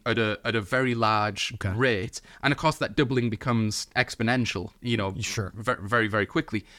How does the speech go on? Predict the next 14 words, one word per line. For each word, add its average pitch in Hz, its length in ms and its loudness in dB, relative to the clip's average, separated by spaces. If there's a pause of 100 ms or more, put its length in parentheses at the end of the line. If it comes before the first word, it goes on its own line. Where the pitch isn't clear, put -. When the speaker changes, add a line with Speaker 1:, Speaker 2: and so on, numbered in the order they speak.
(120)
Speaker 1:
Meaning 170 360 2
that 143 180 4
if 127 160 -6
you 131 100 -4
project 131 420 -2
out 120 400 2
into 120 420 -4 (160)
X - 280 -4
number 120 240 0
of 104 120 -2
years 110 260 0
in 104 120 0
the 113 60 -4
future, - 500 -6